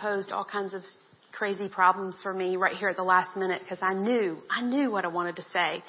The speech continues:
and I knew what I wanted to give testimony to, what God has done for me, um, <clears throat> over eighteen years. The first thing that he has shown me is that I've gotta change the way I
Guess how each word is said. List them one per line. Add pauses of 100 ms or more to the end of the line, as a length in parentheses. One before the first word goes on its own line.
(380)
and
I
knew
what
I
wanted
to
give
testimony (120)
to, (420)
what
God
has
done (400)
for
me, (520)
um,
<clears throat>
over
eighteen
years.
The
first
thing
that
he
has
shown
me
is
that
I've
gotta
change
the
way
I